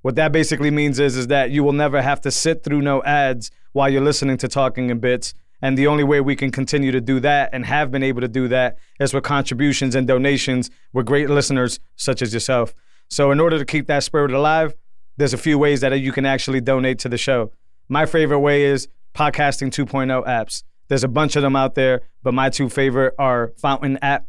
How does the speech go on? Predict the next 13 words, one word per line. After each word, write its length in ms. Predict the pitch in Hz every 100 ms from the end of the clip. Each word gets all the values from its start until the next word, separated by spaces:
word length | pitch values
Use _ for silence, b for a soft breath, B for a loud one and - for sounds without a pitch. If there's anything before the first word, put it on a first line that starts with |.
| - -
and 220 | 143 127
Breeze. 440 | 113 135 120 107 - - - -
And 160 | 127 127
with 140 | 131
these 220 | 170 170 151
apps, 420 | 156 147 - - -
it's 80 | 123
basically 400 | 147 151 143 156
like 160 | 147
any 160 | 143 143
other 160 | 143 131
podcasting 640 | 143 135 135 127 - 120
app. 220 | 120 113